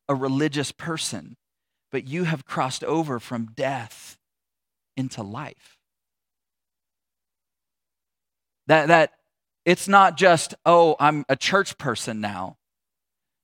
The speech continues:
that you are actually living into a relationship with the God who created you. And if you are a follower of Jesus and not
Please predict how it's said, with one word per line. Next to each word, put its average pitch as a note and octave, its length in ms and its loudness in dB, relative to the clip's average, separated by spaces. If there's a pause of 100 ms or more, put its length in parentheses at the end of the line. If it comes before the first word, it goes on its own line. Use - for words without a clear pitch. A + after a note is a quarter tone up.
(140)
that D3+ 180 2
you F#3 260 -2
are F3 120 2
actually D#3+ 420 2
living E3+ 560 0
into F#3 520 0
a D#3 60 -2
relationship C#3 800 -4
with C3 160 -8
the C3+ 100 -8
God C3+ 440 -8
who D3+ 140 -14
created C#3+ 760 -10
you. - 120 -20 (3000)
And C3 280 -6 (140)
if D3 240 -2
you E3 280 -6
are D3 220 2
a C#3+ 60 0
follower C3+ 440 0
of A#2+ 100 -8
Jesus C3+ 520 -8
and B2+ 320 -6 (180)
not C3+ 600 -8